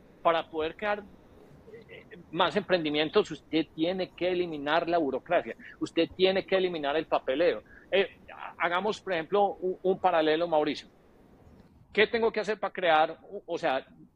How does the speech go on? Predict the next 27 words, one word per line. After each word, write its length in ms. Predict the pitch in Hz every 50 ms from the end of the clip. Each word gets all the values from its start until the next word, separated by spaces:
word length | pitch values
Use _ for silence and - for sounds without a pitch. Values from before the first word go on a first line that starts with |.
| _ -
no 260 | 175 170 185 202 214
desde 160 | 220 190 208
el 140 | 190 160 -
costo, 320 | - 175 165 - - 202
sino 240 | - - 175 156 160
desde 240 | 175 160 170 185 -
tramitología. 840 | - - 160 151 160 160 139 - 170 151 143 147 135 139 160 143 -
¿Qué 120 | - 185
tengo? 360 | - 208 214 208 208 202 - _
¿Cuánto 320 | - 202 202 190 - 220
me 80 | 202 190
demoro 240 | 180 180 175 170 165
creando 380 | - 175 170 165 165 175 190 208
una 160 | 208 208 202
L 80 | 202 202
L 160 | 202 202 180
C 80 | 185
en 100 | 196 196
Estados 320 | 185 - - 190 190 170 175
Unidos 260 | 196 202 208 202 165
versus 400 | 139 160 160 151 - 170 170 160 -
cuánto 260 | - 190 185 - 208
me 100 | 202 185 -
demoro 460 | - - 160 156 156 170 185 196 180
creando 320 | - 175 165 147 151 156 165
una 160 | 170 180 170
sas 260 | - 175 180 165 -